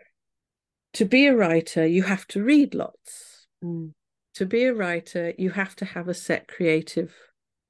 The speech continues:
Speaker 1: writing time. To be a writer, you have to." No. So actually, to be a writer, you just have to be present in your life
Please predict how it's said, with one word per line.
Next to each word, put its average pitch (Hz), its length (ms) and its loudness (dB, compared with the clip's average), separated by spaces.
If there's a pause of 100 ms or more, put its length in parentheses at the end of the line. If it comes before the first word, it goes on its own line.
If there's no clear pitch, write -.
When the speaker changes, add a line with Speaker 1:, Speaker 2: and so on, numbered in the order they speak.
(120)
Speaker 1:
writing 170 420 -2
time. 185 360 -6 (1000)
To 170 80 -2
be 202 200 6
a 214 100 6
writer, 156 400 0
you 170 220 0
have 143 300 -8
to." - 240 -8 (1080)
No. - 160 -10 (920)
So - 180 -6 (120)
actually, 160 680 0
to - 120 -8
be 254 180 4
a 254 80 6
writer, 190 600 0 (2500)
you 208 120 0
just 285 300 0
have 220 260 -4
to - 140 -4
be 180 200 0
present 180 600 -2 (100)
in 170 200 2
your 165 180 0
life - 720 -4